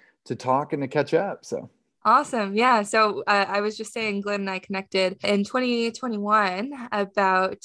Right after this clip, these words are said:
Speaker 2: his, uh, company, Get Outside. And I just think what you do is amazing. So I'm excited to be able to share on the podcast. And then I've shared about, um, your products too on social media. So now that it's warmer in Colorado and not icy, we'll be able to <laughs> talk more about that.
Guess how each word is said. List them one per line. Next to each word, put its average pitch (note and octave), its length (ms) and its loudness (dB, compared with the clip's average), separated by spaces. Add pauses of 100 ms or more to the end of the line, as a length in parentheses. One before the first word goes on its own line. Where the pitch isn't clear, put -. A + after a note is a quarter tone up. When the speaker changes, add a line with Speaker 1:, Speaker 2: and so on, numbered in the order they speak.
Speaker 2:
his, F#3 560 -4
uh, F3+ 200 -6
company, B3+ 340 -10
Get F3+ 140 -2
Outside. D4 760 0
And G3 540 2
I F#3 140 -2
just G3 200 -4
think G3 200 -4
what G3 100 0
you F#3+ 100 -4
do F#3 220 0
is F3+ 340 -6
amazing. F#3+ 580 0
So G#3+ 120 0
I'm F#3+ 100 2
excited G#3+ 360 0
to A#3 80 -10
be A3+ 100 0
able G#3 160 0
to G3+ 80 -2
share F#3+ 260 -4
on F#3 120 -2
the F#3+ 80 -6
podcast. F#3+ 560 -4
And F#3 160 -4
then F#3 180 -2 (340)
I've F#3+ 160 2
shared G3+ 280 4
about, F3 580 2
um, E3 320 -4
your F#3 120 -2
products F3 500 -2
too F#3+ 240 4
on F3 420 0
social F#3+ 320 -4
media. F3+ 420 0
So F3 380 -2
now G#3 320 6
that G3+ 140 4
it's G#3 200 0
warmer G#3 440 2
in G3 80 -2
Colorado F#3+ 840 -2
and F3+ 220 -8
not F3+ 240 -2
icy, F#3 480 -4
we'll G3 100 -10
be G3 160 0
able A3 240 4
to G4+ 140 10
<laughs> - 40 0
talk F#4 220 6
more G4 240 8
about D#4 360 4
that. C4 180 -2